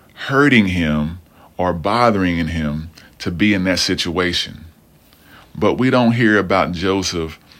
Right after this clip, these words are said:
reacting. It, it was that he was so young that it just was allow-, he allowed it to come forth. And just like the creativeness inside of you, it allows you to bury it.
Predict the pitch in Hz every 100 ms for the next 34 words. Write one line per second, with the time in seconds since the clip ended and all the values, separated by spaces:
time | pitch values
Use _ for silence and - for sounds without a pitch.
0 | - - - 87 90 95 87 76 71 73
1 | - - - - - - 98 92 90 87
2 | - 110 110 - - 104 101 92 104 110
3 | 95 85 85 80 - _ _ _ _ _
4 | - _ 104 80 98 90 - 87 82 76
5 | 85 87 104 101 80 82 92 87 76 71
6 | - _ _ - - - - - - 80
7 | 87 78 - 87 71 62 - - _ _
8 | _ _ _ _ _ _ _ _ - -
9 | - - - 104 104 95 98 131 120 113
10 | 92 - 98 113 113 110 110 110 - -
11 | 101 87 - 107 117 117 120 120 123 _
12 | _ _ _ - - - - - - _
13 | - 123 95 104 120 117 104 78 80 78
14 | 76 90 82 107 98 64 50